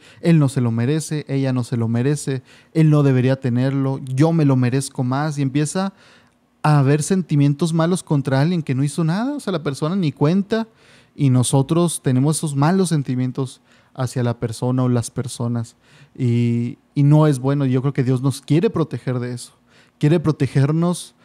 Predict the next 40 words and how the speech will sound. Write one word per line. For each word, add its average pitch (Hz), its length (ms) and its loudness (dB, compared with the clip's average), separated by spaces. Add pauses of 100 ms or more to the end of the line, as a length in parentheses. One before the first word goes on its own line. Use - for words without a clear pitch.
(200)
del 135 260 2
sentir 151 760 0
esa 147 240 -2
tristeza 165 720 -4 (340)
y 143 140 2
Él 147 160 2
quiere 156 400 2
que 139 200 2
nos 131 220 2
enfoquemos 160 540 0
en 175 80 2
lo 143 100 -2
que 131 100 -4
tenemos. 156 440 -4
Hay 151 80 2
un 147 100 0
salmo 147 300 -2
que 139 100 -6
me 123 100 -2
gusta 123 220 -8
mucho, 151 440 -10 (320)
bueno, 135 320 -8
un 131 220 0
versículo 139 520 0
de 131 80 2
un 139 100 0
salmo 151 440 -2 (480)
que 143 100 2
dice, 143 580 2 (220)
"Las 135 320 0
cuerdas 147 420 2
me 139 100 2
han 127 120 0
caído 143 600 -2
en 127 160 -4
lugares 123 880 -4
buenos", 151 540 0
o 131 60 -10
sea, 131 200 -14
correctos, 139 840 -6